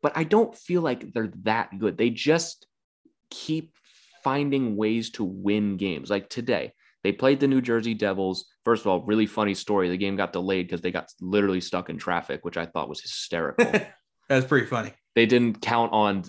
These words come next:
Speaker 1: oh, New Jersey might have a lot of traffic on, uh, oh, was this Thanksgiving?
Speaker 2: <laughs>
Speaker 1: They did,
Speaker 2: Thanksgiving
Speaker 1: they may-,
Speaker 2: week.
Speaker 1: they maybe didn't consider that. So the game got delayed thirty minutes 'cause the players weren't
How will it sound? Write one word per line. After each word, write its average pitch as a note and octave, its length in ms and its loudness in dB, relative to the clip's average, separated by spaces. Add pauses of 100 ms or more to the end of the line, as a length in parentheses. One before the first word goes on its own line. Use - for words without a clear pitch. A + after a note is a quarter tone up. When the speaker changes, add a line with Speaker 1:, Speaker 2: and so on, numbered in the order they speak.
Speaker 1:
oh, G2+ 160 2
New G2 160 -2
Jersey G2 360 0
might F#2+ 200 -4
have G2 140 -2
a G2 60 0
lot F#2+ 180 0
of F2+ 60 -2
traffic G2 560 -2
on, F#2 360 -4
uh, B1+ 120 -10 (240)
oh, G#2 160 4
was F#2+ 420 -2
this G2+ 240 -2 (220)
Thanksgiving? G#2 840 -2 (220)
Speaker 2:
<laughs> - 240 -20
Speaker 1:
They G#3 60 6 (720)
did, A#2 160 6
Speaker 2:
Thanksgiving C3+ 240 4
Speaker 1:
they D3 120 6
may-, C#3 40 0 (160)
Speaker 2:
week. - 100 -18 (220)
Speaker 1:
they D3+ 140 6
maybe C3+ 360 8
didn't A#2 300 2
consider A2+ 560 2
that. A2 300 0 (420)
So G#2+ 300 4
the G2 120 0
game G#2+ 380 0
got G2+ 220 -2
delayed G2 400 -2
thirty G2+ 220 2
minutes F#2+ 340 -2
'cause F2+ 260 -2 (500)
the F#2 80 0
players F#2 560 -2
weren't F2+ 420 -6